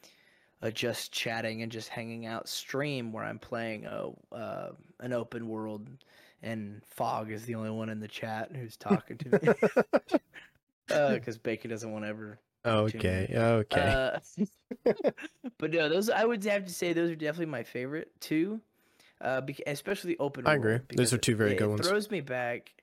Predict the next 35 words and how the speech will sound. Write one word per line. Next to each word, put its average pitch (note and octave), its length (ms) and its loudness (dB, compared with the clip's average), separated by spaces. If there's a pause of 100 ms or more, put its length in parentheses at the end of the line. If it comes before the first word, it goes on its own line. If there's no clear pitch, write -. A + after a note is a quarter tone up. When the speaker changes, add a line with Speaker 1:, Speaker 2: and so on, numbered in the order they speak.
(260)
Speaker 1:
it C3+ 120 -4
throws F#3+ 260 2
me F3 80 0
back B2 300 -2
to, A2 460 -6
you A#2 140 -8
know, G2 140 -10 (160)
my A#2 140 -8
first - 420 -6
time, A2 520 -8 (540)
uh, G#2 320 -2
ever A#2+ 280 -4
really A2 220 -8
gaming. A#2 640 -6
I B1 40 -12
was - 100 -14
playing F#2 300 -12
on G2 120 -14
Zelda, A#2 560 -4 (300)
Speaker 2:
Mm-hmm. A2 280 0 (200)
Speaker 1:
and A2+ 560 -4 (140)
Zelda A#2 260 -6
being A2+ 240 -6
an G#2+ 80 -6
open A2 320 -4
world, G#2+ 560 -4 (260)
and G2 480 -10 (120)
I A2+ 600 -6
loved D3+ 300 -6
it. - 160 -8
I - 80 -6
was B2 160 -6
like, A2+ 120 -8
"I D3+ 140 -4
can A#2+ 300 -6